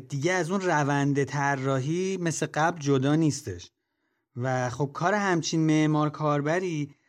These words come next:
عملاً از، اه، این دیسیپلینای آکادمی و،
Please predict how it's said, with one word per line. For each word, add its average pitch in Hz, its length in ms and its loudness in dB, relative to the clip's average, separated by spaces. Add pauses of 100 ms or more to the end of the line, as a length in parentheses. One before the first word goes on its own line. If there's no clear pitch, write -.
(260)
عملاً 160 520 2
از، 156 300 -2
اه، 143 380 2 (280)
این 185 340 -6
دیسیپلینای 151 640 0
آکادمی 143 680 0
و، 156 340 0